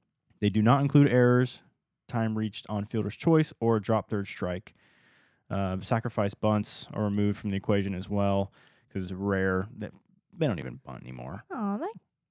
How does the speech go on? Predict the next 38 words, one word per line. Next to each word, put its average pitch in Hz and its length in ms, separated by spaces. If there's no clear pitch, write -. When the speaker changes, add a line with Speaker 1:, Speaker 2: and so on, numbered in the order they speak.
Speaker 2:
I 427 80
feel 523 200
like 370 100
that 226 220
should 190 180
count. - 640
A 208 80
bunt? 214 460
I - 60
feel 403 120
like 440 100
it's 330 140
hard 269 280
to 262 100
bunt 202 340
and 196 100
get 190 140
on 170 180
base. 139 480
Speaker 1:
It, 120 180
but 123 80
it's - 120
a 101 40
sacrifice. - 800
So 110 140
they 107 80
mean 107 180
them 101 160
you're 95 140
trying 104 460
to - 100
get 87 160
out. 69 260
Speaker 2:
Oh. 190 640
Speaker 1:
Yeah. 180 260
Yeah. 76 260
Speaker 2:
Gotcha. - 420
Okay. - 100